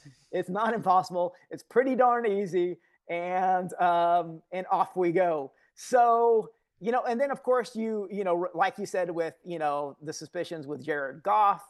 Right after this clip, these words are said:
and, um, and then obviously the suspicions w-, that went in, you know, with it, the,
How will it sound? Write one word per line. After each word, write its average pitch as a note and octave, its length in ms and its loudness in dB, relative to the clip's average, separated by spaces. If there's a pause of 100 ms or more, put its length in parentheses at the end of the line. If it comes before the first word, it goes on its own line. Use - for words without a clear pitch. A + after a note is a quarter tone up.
(140)
and, C3+ 400 -18
um, C#3+ 520 -6
and C#3+ 160 -12
then C#3+ 280 -14 (180)
obviously D3 560 -6
the C#3 100 -14
suspicions D3 600 -14
w-, C3+ 180 -14
that C3+ 300 -10
went D3 340 -12
in, C#3+ 260 -12
you C#3 100 -10
know, C3 160 -10
with B2+ 180 -12 (120)
it, C#3 240 -12 (100)
the, D3+ 120 -8